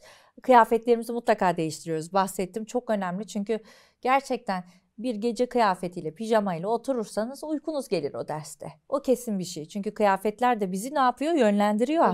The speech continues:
Speaker 1: aslında. Onun için güzel eşortmanlarımızı, kıyafetlerimizi giyiyoruz, derslerimizi yapıyoruz.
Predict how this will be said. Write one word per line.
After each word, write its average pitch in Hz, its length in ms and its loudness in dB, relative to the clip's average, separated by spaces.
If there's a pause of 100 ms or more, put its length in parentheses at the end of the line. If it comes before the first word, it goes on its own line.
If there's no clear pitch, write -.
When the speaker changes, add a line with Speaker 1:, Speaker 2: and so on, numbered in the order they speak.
Speaker 1:
aslında. 165 340 -6 (500)
Onun 381 100 -8
için 302 160 -8
güzel 277 260 0
eşortmanlarımızı, 220 960 -4
kıyafetlerimizi 190 760 -4
giyiyoruz, 208 580 -8
derslerimizi 208 600 -4
yapıyoruz. 220 540 -10